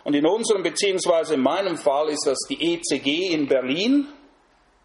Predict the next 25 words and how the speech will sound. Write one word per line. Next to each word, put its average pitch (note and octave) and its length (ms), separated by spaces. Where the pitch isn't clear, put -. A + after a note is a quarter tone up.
wo B2 100
wir B2 80
acht D3 260
Jahre D#3 360
waren, D#3+ 560
Grace D#3 380
Church G3 380
in D#3+ 100
den D3 120
U D#3+ 120
S D3+ 180
A, F3+ 300
wo E3+ 140
wir D3 240
waren D#3+ 480
fürs C#3+ 300
Studium G3+ 520
und D#3 100
auch E3 220
mehrere D#3+ 340
Jahre D3 360
verbracht C#3 460
haben, C#3 280
das E3 220
sind E3+ 400